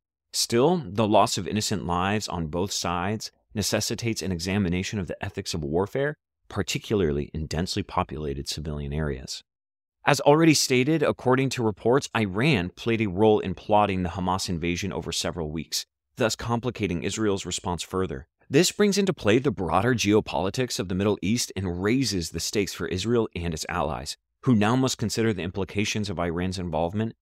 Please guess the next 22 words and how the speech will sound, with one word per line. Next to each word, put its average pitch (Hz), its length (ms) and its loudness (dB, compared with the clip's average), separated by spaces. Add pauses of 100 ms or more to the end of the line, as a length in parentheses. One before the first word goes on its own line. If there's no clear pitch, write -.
(160)
and 98 160 -2
the 95 40 -2
spread 110 280 -2
of 95 100 -2
violence 92 540 -2
to - 100 -6
other 101 160 -4
Palestinian 82 680 -4
areas. 71 520 -4 (880)
As 120 240 0
the 127 120 -4
conflict 135 640 0
enters 117 360 -2
its - 160 -4
third 107 260 0
day, 92 320 0 (260)
the 117 60 0
situation 131 640 0
remains 98 420 0
tense - 580 -4
and 107 220 0
unpredictable. 98 800 -2